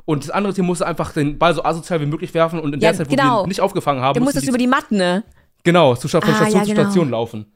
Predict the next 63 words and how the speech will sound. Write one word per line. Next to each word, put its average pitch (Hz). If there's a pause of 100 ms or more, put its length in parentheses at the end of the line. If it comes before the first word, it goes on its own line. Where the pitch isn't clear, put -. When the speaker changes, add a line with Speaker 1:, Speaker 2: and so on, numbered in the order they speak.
(140)
Speaker 1:
Auch 170
ein 127
geiles 117
Spiel 233
Speaker 2:
Stimmt, 233
Speaker 1:
gewesen. 214
Speaker 2:
der 202
ist 220
auch 208
geil, 156
aber 175
auch 180
geil. 160 (1300)
Ja. 180
Speaker 1:
Einmal 135
haben 120
wir, -
also, 107
wow, 107 (120)
das 107
sind 110
so 98
geile 110
Ballspiele 107
gewesen 101
in 101
der 98
Schule. 110
Speaker 2:
Ja, 170
übel. 156 (420)
Und 175
dann 170
hat 180
man 170
nur 175
noch, 175
irgendwann 175
nur 175
noch 170
Basketball 147
gespielt. 147 (760)
Speaker 1:
Ja. 95 (200)
Speaker 2:
Also 170
bei 165
uns, 170
Speaker 1:
Oder 185
Speaker 2:
ich 185
weiß 165
nicht, 160
wie 156
es 165
bei 160
euch 165
war. 123
Wir 160
haben 156
ein 175
Jahr 175
nur 185
Basketball 175
gespielt, 143
wo 127
echt, -